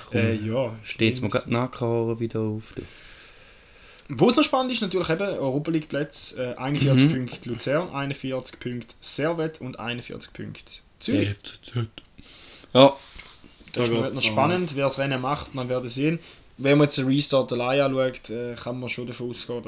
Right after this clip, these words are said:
Speaker 2: dass Servet vielleicht dann lupft. Eventuell, ich wünsche es ihnen nicht.
Speaker 1: Mhm.
Speaker 2: Aber mal schauen, wie sich Luzern, also das ist jetzt gerade die direkte Begegnung mit Servet,
Speaker 1: Mhm.
Speaker 2: Luzern wird schon noch heiß. Also.
Speaker 1: Mhm.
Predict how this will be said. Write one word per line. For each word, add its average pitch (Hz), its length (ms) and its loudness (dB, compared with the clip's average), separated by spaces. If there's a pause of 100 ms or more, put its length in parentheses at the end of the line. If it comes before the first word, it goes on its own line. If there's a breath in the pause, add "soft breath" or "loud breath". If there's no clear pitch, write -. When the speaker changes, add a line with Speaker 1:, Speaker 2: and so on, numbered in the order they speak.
(100)
Speaker 2:
dass 113 320 -8
Servet 117 340 -8
vielleicht 113 300 -12
dann 117 80 -6
lupft. - 480 -6
Eventuell, 131 560 -4
ich 135 180 0
wünsche 131 280 -2
es - 80 -6
ihnen 120 160 -4
nicht. 160 400 0
Speaker 1:
Mhm. 151 360 4 (1000 soft breath)
Speaker 2:
Aber 120 680 -2 (240)
mal 117 220 0
schauen, 123 480 0
wie 123 100 -4
sich - 220 -10
Luzern, 117 580 -4
also 113 160 -6
das 117 100 -2
ist - 60 -2
jetzt 110 120 -10
gerade 123 160 -4
die 123 80 -8
direkte 120 260 -6
Begegnung 131 420 -6
mit 127 140 -8
Servet, 123 340 -6
Speaker 1:
Mhm. 156 80 8
Speaker 2:
Luzern 160 260 6
wird 110 140 -6
schon 117 160 -4
noch 123 120 -4
heiß. 107 320 -6
Also. 127 160 -4
Speaker 1:
Mhm. 113 280 0